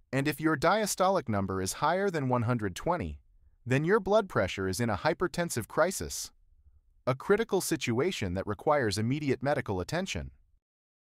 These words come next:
High diastolic blood pressure increases the risk of heart disease and stroke. It means there's more pressure in the arteries between heartbeats, which can limit oxygen flow to the heart.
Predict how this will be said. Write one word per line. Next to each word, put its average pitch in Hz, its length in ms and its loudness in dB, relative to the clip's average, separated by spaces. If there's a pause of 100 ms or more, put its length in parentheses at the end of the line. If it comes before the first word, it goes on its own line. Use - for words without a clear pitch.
(480)
High 208 200 4
diastolic 160 680 2
blood 123 220 2
pressure 98 420 -4
increases 196 520 -4
the 135 100 2
risk 117 300 -2
of 107 100 -4
heart 147 240 0
disease 87 400 -4
and 101 120 -2
stroke. - 480 -2 (1000)
It 156 160 -4
means 185 220 -2
there's 165 200 2
more 170 220 2
pressure 190 460 0
in 107 80 0
the 101 140 -2
arteries 101 480 2
between 143 340 -4
heartbeats, 120 720 -2 (400)
which 139 180 -2
can 170 180 -2
limit 208 240 0
oxygen 139 480 0
flow 95 280 -4
to 120 120 -4
the 113 120 -2
heart. 104 260 0